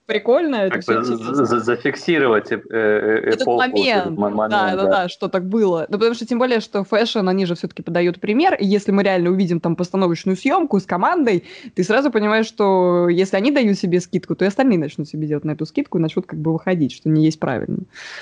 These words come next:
Speaker 1: Вот, и собираться.
Speaker 2: Окей. То есть у тебя заработок упал на сто процентов, как у Ирины Нечаевой, да?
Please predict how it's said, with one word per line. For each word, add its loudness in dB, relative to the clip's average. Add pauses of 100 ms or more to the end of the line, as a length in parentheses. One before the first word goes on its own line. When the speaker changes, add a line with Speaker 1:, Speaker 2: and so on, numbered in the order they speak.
(440)
Speaker 1:
Вот, -2 (100)
и 2
собираться. 0
Speaker 2:
Окей. -2 (600)
То 2
есть -2
у 0
тебя 0
заработок 0
упал 0
на -2
сто -6
процентов, -4
как -6
у 4
Ирины 2
Нечаевой, 0
да? 0